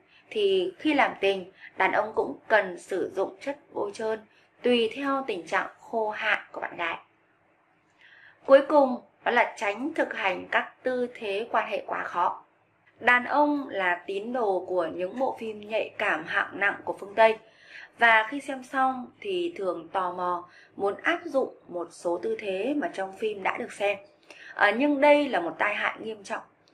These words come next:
Các bạn biết rằng là tất cả những cái hình ảnh trong phim đều được dàn dựng. Những tư thế khó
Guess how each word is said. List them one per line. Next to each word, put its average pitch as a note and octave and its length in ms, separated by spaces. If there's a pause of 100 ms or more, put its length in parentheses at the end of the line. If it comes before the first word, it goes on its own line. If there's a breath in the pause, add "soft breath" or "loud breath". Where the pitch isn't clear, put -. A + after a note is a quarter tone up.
(300 soft breath)
Các D#4+ 80
bạn D#4+ 240
biết E4+ 320
rằng F#3+ 300
là F3 120
tất E4 180 (200)
cả G3 320
những F#3+ 120
cái B3 100
hình A#3+ 140
ảnh - 320
trong A3 200
phim A#3+ 260 (360 loud breath)
đều A3 280
được G3+ 300
dàn F3+ 240
dựng. F3+ 220 (560 loud breath)
Những C4 380
tư D#4+ 320
thế A3 240
khó A3 460